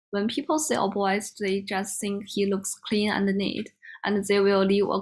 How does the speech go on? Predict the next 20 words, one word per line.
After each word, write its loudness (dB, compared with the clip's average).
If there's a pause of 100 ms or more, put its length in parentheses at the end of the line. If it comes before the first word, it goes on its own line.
good 0
impressions. -4 (520)
Guys 2
are 4
not 0 (580)
judged 2
like 0
girls. -4 (100)
For -2
example, 2 (380)
uh, 2
we 4
usually 0 (160)
see -2
whether 0
a -2
girl 0
can -4
make -4
up, 0